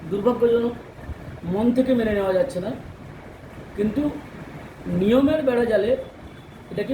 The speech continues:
মেনে নিতে হচ্ছে। এই কারণে আমি বলছি যে দেখুন, সুপ্রিম কোর্ট যে রায়টা দিয়েছে তারা কিন্তু ডকুমেন্টসের ভিত্তিতেই রায় দিয়েছে।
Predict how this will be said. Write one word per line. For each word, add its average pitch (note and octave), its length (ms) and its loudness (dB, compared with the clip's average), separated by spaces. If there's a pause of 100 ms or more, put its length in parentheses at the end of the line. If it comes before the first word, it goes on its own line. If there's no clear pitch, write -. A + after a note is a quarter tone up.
মেনে G3 220 0
নিতে F3+ 240 2
হচ্ছে। E3 200 -4 (100)
এই - 120 -2
কারণে F#3+ 300 2
আমি D#3+ 220 -2
বলছি C3 240 -4 (1300)
যে A#3 140 2
দেখুন, B3+ 200 4 (100)
সুপ্রিম A#3 400 -6
কোর্ট A#3+ 200 -2
যে B3 120 2
রায়টা G3+ 300 -2
দিয়েছে G#3+ 220 -6 (100)
তারা F#3+ 180 0
কিন্তু G#3+ 140 -6 (100)
ডকুমেন্টসের G3+ 640 0
ভিত্তিতেই G#3 360 -4
রায় E3+ 220 2
দিয়েছে। B2+ 280 -2